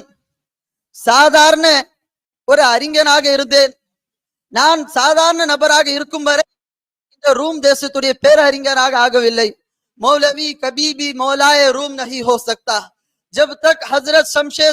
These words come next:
தபரேஸ் கா குலாம் நஹி ஹோ ஜாதா. என்னைக்கு இந்த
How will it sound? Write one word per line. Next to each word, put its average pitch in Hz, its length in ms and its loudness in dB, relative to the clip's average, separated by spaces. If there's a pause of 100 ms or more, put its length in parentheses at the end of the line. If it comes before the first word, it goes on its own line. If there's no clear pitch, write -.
தபரேஸ் 285 520 0
கா 302 200 -2
குலாம் 349 400 2
நஹி 320 220 0
ஹோ 269 200 0
ஜாதா. 233 360 -4 (520)
என்னைக்கு 311 460 -4
இந்த 320 180 0